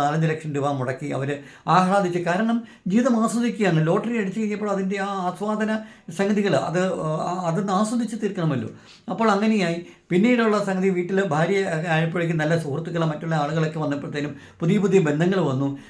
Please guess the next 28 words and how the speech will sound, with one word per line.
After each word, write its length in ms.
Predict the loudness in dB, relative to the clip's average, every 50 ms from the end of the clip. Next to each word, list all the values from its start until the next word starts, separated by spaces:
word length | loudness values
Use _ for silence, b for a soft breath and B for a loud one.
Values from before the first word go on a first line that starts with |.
| B B
അങ്ങനെ 280 | 0 2 2 4 2 2
ബന്ധങ്ങൾ 400 | 2 2 2 2 2 2 2 0
വന്നപ്പോൾ 360 | 0 0 0 0 0 -2 -2
കുറച്ച് 260 | -2 -4 -4 -6 -8
സ്വർണവും 440 | -6 -6 -6 -4 -2 0 0 0 0 -2 -2 -2 -2
ആഭരണങ്ങളും 420 | -2 -2 -4 -4 -4 -2 -2 -2 -2
ഒക്കെ 120 | -2 -2
ഭാര്യയ്ക്കൊക്കെ 540 | -2 0 0 0 0 0 -4 -4 -4 -4 -2 -2
വാങ്ങിയൊക്കെ 320 | 0 0 -2 -2 -2 -4 -4
കൊടുത്തു. 220 | -6 -4 -4 -6 -6 -6 B B B B -2
അങ്ങനെ 260 | 0 2 4 4 2 2 0 B B B B 0
ഒരു 120 | 0 2 2 2
പത്ത് 160 | 2 2 2
പവൻ്റെ 280 | 0 2 2 2 0 0 0
സ്വർണവും 360 | -2 -2 0 -2 0 2 2 2
ആഭരണങ്ങളും 440 | 2 0 -2 -2 -2 -2 -4 -4 -6 -6 -6
കുറച്ച് 180 | -6 -4 -4
പണവും 360 | -2 -2 0 2 2 2 2 0
ഒക്കെ 180 | 0 0 -2
ആയിട്ട് 160 | -2 0 0
ഒരു 100 | 0 -2 -2 -2
ദിവസം 320 | -2 -2 -2 -2 -2 2
ഭാസ്കരൻ്റെ 460 | 2 2 2 2 -2 -4 -2 -2 -2
ഒരു 80 | -2 -2
ഉറ്റ 160 | -4 -6 -4
ചങ്ങാതിയുടെ 460 | -2 -2 -2 0 0 0 2 0 0
കൂടെ 220 | -2 -2 -2 -2 -2
ഭാര്യ 360 | -2 -2 -4 -2 -2 -4